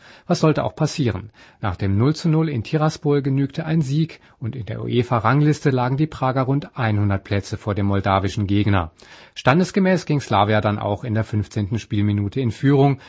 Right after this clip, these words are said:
Das Tor erzielte Stürmer Adam Hlošek. Aber erst ein zweiter Treffer hätte dem tschechischen Meister Sicherheit gebracht.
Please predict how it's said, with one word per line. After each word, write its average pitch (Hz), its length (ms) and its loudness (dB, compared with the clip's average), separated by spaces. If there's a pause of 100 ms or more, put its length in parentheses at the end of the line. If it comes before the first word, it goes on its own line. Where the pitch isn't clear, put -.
(100)
Das - 220 -2
Tor 156 260 2
erzielte 127 440 -2
Stürmer 120 440 -2
Adam 113 300 0
Hlošek. 135 680 -2 (380)
Aber 120 200 -4
erst 160 260 -4
ein 143 140 -6
zweiter 175 360 -2
Treffer 101 320 -8
hätte 95 280 -6
dem 120 180 -4
tschechischen 120 460 -4
Meister 104 340 -2
Sicherheit 110 480 -2
gebracht. - 500 -14